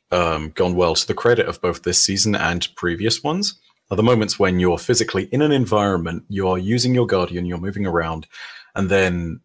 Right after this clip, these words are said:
uh, the characters address you, and they're talking physically in the environment. You know, one of the better parts of the storytelling in Beyond Light are the, uh, dialogue bits between you, the Exo Stranger, and later on, as you acquire more stasis parts,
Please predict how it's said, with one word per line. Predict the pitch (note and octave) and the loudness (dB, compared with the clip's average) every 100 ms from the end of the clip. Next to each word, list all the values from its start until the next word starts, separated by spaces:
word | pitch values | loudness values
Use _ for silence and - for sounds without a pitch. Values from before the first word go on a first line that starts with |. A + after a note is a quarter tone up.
| - | -8
uh, | F2+ E2+ | -6 -4
the | F2 | -2
characters | G#2+ G2+ F#2 F#2 F2 - | 0 0 0 -2 -4 -6
address | F2 E2+ F2 D#2+ - | -8 -4 -2 -2 -4
you, | D#2+ E2+ D#2+ D2 - | -6 -10 -10 -12 -12
and | E2 E2+ E2+ D#2+ - | -10 -10 -10 -14 -8
they're | F2+ | -8
talking | - G#2+ G2 F#2 E2 | -4 -4 -4 -6 -8
physically | - G2 - - F2 | -4 -4 -4 -6 -8
in | F2 | -8
the | E2+ | -10
environment. | E2 - D#2+ - - _ | -8 -6 -6 -8 -16 _
You | F#2 | -4
know, | G2+ | 0
one | A#2+ | 2
of | B2+ | 2
the | |
better | G#2 A2+ G#2+ | 2 2 0
parts | - G2+ F2 - | 2 2 2 -4
of | - | -4
the | - | -4
storytelling | - A#2+ - F#2 F2 | 0 0 0 -2 -4
in | E2 | -4
Beyond | F2 F2 | -2 -2
Light | E2+ A2+ F#2+ - - - _ _ | 0 2 0 -6 -20 -20 _ _
are | F#2 | -4
the, | F#2+ F2+ E2+ | -2 0 -2
uh, | D#2+ | -2
dialogue | - A2 B2+ G#2+ E2 | 2 4 4 2 0
bits | F2 D#2 - | -4 -2 -4
between | F2 - F2 | -6 -6 -6
you, | E2+ G#2+ A2+ | -2 2 2
the | A2 F#2+ | 2 0
Exo | D#2+ - | 0 -4
Stranger, | - - G2 F2 E2+ | -4 -2 0 0 -2
and | D#2 D#2 | -4 -6
later | G2 - F#2 A2 | -6 -2 0 2
on, | G2 | 2
as | F2 | -2
you | F2 E2+ | -2 -4
acquire | - F2+ E2+ | -4 -4 -4
more | E2+ E2+ | -6 -4
stasis | - G2 G#2 C#2+ - | -2 0 0 -2 -4
parts, | D#2+ D#2 - | -2 -2 -2